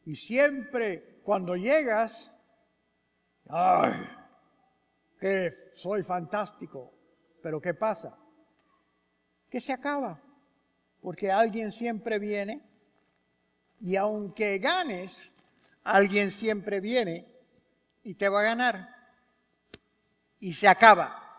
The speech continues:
Se acaba. Y lo triste es que generalmente solamente una persona puede ganar o un team.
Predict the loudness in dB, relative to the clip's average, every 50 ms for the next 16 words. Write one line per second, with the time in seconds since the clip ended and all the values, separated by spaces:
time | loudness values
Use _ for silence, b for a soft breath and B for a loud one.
0 | -20 -20 -20 _ _ _ _ _ _ _ _ _ _ _ _ _ _ _ _ -2
1 | 0 0 2 4 4 4 4 2 -2 -4 -8 -14 -20 -20 _ _ _ _ _ _
2 | _ _ _ _ _ _ _ _ _ _ _ _ _ _ _ _ _ _ _ _
3 | _ _ -4 -2 0 0 0 0 -2 -2 -4 -6 -4 -4 -4 -4 -4 -4 -2 -2
4 | -2 -2 -2 -4 -2 0 0 0 -2 0 -2 -2 -2 -2 -2 -4 -2 -2 0 4
5 | 4 4 4 2 -2 -4 -4 -4 -4 -4 -4 -4 -4 -4 -6 -8 -8 -6 -4 -2
6 | -2 -2 -2 -4 -6 -4 -4 -4 -4 -4 -4 -6 -6 -8 -6 -6 -4 -4 -6 -6
7 | -6 -6 -6 -4 -2 -2 -2 -2 0 -2 0 0 -2 -2 -4 -6 -6 -4 -4 -4
8 | -4 -6 -10